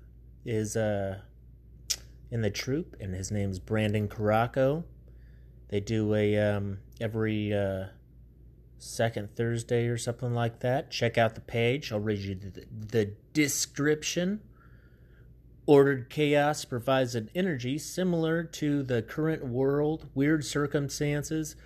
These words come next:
odd timing, and playful characters genuinely trying their best to get by. Dedicated to being affected,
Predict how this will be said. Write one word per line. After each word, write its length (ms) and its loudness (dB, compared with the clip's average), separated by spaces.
odd 340 4
timing, 500 0
and 320 -2
playful 460 -4
characters 640 -4
genuinely 680 -2
trying 640 0
their 260 0
best 480 -2
to 220 -4
get 300 -2
by. 460 -2
Dedicated 680 4
to 80 -2
being 260 0
affected, 640 -2